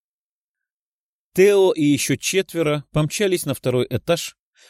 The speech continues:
но там уже завязалась нешуточная борьба. Что-то несколько раз подряд взорвалось, а после раздался крик полной боли. К сожалению, кричал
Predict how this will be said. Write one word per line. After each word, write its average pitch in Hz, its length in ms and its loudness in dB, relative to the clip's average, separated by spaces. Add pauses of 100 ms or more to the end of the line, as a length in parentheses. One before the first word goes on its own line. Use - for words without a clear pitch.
(100)
но 135 140 -2
там 196 220 -4
уже 151 180 -2
завязалась 131 640 -2
нешуточная 110 600 -4
борьба. 98 500 -4 (800)
Что-то - 400 -2
несколько 117 520 -4
раз 110 180 -2
подряд 101 500 -4
взорвалось, 101 720 -4 (540)
а 143 120 -4
после 202 300 -2
раздался 151 560 0
крик 151 320 -6
полной 113 380 0
боли. 95 540 -2 (960)
К - 60 -16
сожалению, 131 880 -2
кричал 95 680 -4